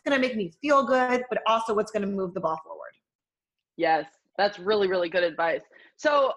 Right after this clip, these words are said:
Speaker 2: my podcast and YouTube channel is called It's Breakthrough Time. So I want to know your secret to breaking through challenges and how you've used those to catapult you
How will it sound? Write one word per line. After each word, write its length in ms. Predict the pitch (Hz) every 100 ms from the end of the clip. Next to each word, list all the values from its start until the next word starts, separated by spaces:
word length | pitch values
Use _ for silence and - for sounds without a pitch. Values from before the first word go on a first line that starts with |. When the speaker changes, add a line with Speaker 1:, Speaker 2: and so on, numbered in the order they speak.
| 208
Speaker 2:
my 240 | 220 330
podcast 600 | - 226 214 226 214 208 -
and 100 | 180
YouTube 280 | 190 214 190
channel 300 | 202 190 180
is 80 | -
called 220 | 190 170 -
It's 200 | 233 226
Breakthrough 420 | 208 196 - 170
Time. 300 | 185 160 139 _ _ _
So 240 | 269 247 -
I 140 | 233 392
want 240 | 554 370
to 100 | 294
know 220 | 269 254
your 640 | 214 175 220 262 277 254 226 _
secret 460 | 254 - 208 196 - _ _
to 140 | 247 208
breaking 500 | - 226 240 262 233
through 180 | 226 220
challenges 680 | - 196 190 240 285 294 -
and 140 | 202 202
how 320 | 196 233 262
you've 280 | 254 247 185
used 320 | 208 226 170
those 280 | 214 214 202
to 140 | 202
catapult 420 | 160 214 226 233
you 120 | 202